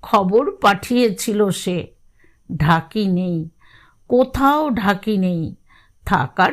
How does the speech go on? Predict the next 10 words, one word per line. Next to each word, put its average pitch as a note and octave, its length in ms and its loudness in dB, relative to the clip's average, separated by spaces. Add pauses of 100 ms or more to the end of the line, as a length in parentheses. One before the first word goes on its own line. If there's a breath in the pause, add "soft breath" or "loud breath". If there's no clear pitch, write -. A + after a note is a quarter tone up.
(140)
কথাও B3 500 0
নয়। A3 440 -2 (840 soft breath)
পুজোর C#4+ 380 2 (140)
আগের A3 480 2
দিন B3 360 0
কোনো G#3 340 0
ঢাকি F#3 640 -2
বেকার G3 520 0
বসে F#3 400 -2
থাকবে? C4+ 580 0